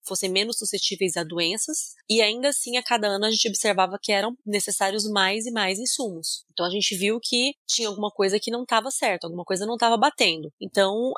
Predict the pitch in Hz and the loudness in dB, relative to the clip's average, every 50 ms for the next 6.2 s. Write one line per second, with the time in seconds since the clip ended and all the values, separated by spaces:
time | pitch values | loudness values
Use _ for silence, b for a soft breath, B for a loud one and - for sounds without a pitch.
0 | - - - 190 - - - 226 220 285 339 - - - 196 180 185 226 220 196 | -2 -2 -2 -2 -2 2 4 4 6 6 4 0 -2 -2 0 2 2 2 0 0
1 | 175 156 156 151 - _ _ - 196 185 - _ - 180 202 202 233 277 285 - | -2 -4 -4 -6 -8 _ _ -4 -4 -4 -4 _ -2 2 2 2 2 0 -4 -4
2 | 240 233 - - 220 - 214 202 - - 202 185 190 226 226 - - - 226 220 | -4 -2 -4 -6 -6 -6 -6 -6 -2 0 2 2 2 2 -2 -2 0 0 2 4
3 | 220 220 220 233 240 240 226 226 202 190 202 190 208 233 - - 240 220 - 220 | 4 4 4 4 2 2 2 2 2 2 2 2 2 0 -2 -2 -4 -2 -2 -2
4 | 214 202 226 226 - - 220 214 220 202 220 220 - 277 269 269 254 226 196 - | -2 0 0 -2 0 0 0 0 0 0 -2 0 0 2 2 4 2 2 0 0
5 | - - 160 160 - - 214 208 190 - - 254 - 285 269 285 262 - - - | -2 -2 -4 -8 -2 0 2 2 2 0 -2 -2 0 0 2 2 2 0 2 2
6 | 240 233 233 233 | 2 2 2 2